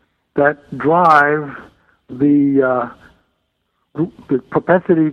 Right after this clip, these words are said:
towards the growth of population. And we can't do anything about those for reasons which I explain in my book. And so what my objective is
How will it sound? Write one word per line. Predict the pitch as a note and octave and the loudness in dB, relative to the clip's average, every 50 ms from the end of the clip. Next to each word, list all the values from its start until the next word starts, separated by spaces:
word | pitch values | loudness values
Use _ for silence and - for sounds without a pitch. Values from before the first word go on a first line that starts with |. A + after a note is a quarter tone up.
| - | -6
towards | - - D3 D3 D3+ D#3 D#3 D3 | -4 -2 0 2 2 0 0 -4
the | C#3 C#3+ C#3 | -6 -4 -4
growth | C3+ A#2+ C#3 D3+ D3+ D3+ D3+ - - - - - _ _ _ _ _ _ _ _ _ - | -4 -2 0 2 2 2 0 -2 -8 -20 -20 -20 _ _ _ _ _ _ _ _ _ -10
of | C#3 B2 | -8 -4
population. | - D#3 C3+ - - C#3+ C#3 C#3+ C#3+ C#3 - - G2+ G#2+ - - _ _ _ _ _ _ _ _ _ _ _ - - | 0 -2 0 0 0 0 2 2 0 -2 -4 -14 -20 -20 -20 -20 _ _ _ _ _ _ _ _ _ _ _ -6 -4
And | C#3+ D3 D3+ | -2 0 0
we | F3+ G#3+ | 0 -2
can't | G#3 - G#3 G#3 F#3 D#3+ | 0 0 -2 -2 -2 -2
do | G3 G3+ | -4 -4
anything | - F3+ G3+ F#3 C3+ F#3+ E3+ | -2 -2 -2 -2 -2 -4 -6
about | D3+ D3 D#3 D#3+ D#3 - | -4 -2 0 -2 -2 -4
those | - G#2+ F#2+ F#2+ - - _ _ _ _ _ _ _ _ - | -8 -14 -14 -14 -18 -20 _ _ _ _ _ _ _ _ -6
for | - D3 | -4 0
reasons | C#3+ E3+ F#3 E3+ D#3 E3 D3 C3 | 2 2 2 2 -2 -4 -4 -4
which | D#3 D3 - | -4 -2 0
I | D#3 C#3 C#3 | 2 2 2
explain | C3+ - - - D3+ C#3+ C#3 C3 | 2 -2 -4 -4 -2 0 0 0
in | B2+ | -2
my | B2+ B2 | -4 -6
book. | A#2 G#2+ D#3 D3 A2+ - _ - - - _ _ _ _ _ _ _ _ _ _ _ _ _ _ _ _ | -4 -2 -4 -4 -4 -4 _ -20 -20 -20 _ _ _ _ _ _ _ _ _ _ _ _ _ _ _ _
And | - C#3 C3+ - | -6 -6 -4 -2
so | - F3 E3 D#3+ D#3 D3+ D#3 F3 F#3+ - - - - - _ _ _ - | 0 2 4 4 4 2 0 -4 -8 -14 -20 -20 -20 -20 _ _ _ -4
what | D3+ D3 D3 - E3 | -4 -4 -4 -4 -4
my | E3 E3 E3+ E3+ | -2 -2 0 0
objective | E3+ E3 C#3+ C#3 - - F#3+ G#3 - - E3+ D3 C#3 | 0 -2 -4 -4 -2 0 -2 0 0 -4 -4 -2 0
is | D3 C#3+ C#3+ C3+ | 2 0 0 -2